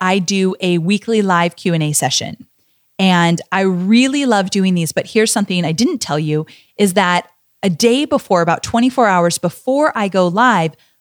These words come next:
Lindsay posts something in the Facebook group reminding them that I'm live tomorrow and at what time, and then asking for questions in advance.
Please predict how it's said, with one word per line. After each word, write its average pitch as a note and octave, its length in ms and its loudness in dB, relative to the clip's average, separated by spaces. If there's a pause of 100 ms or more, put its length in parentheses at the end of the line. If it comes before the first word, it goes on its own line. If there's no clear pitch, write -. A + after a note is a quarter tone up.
Lindsay G3+ 720 0
posts C#4+ 440 -4
something A#3 380 0
in G3 60 0
the F#3+ 80 0
Facebook A#3+ 380 -4
group D#3+ 300 0
reminding G3+ 540 2
them G#3+ 240 2
that F#3+ 140 2
I'm F3 180 2
live E3 260 0
tomorrow D#3+ 460 0
and E3 140 0
at - 100 -4
what F3 180 0
time, E3+ 440 -2 (320)
and G3 100 4
then F#3+ 220 2
asking A3 400 0
for B3+ 160 -2
questions F#3 640 -4
in E3+ 100 -2
advance. D#3+ 600 -4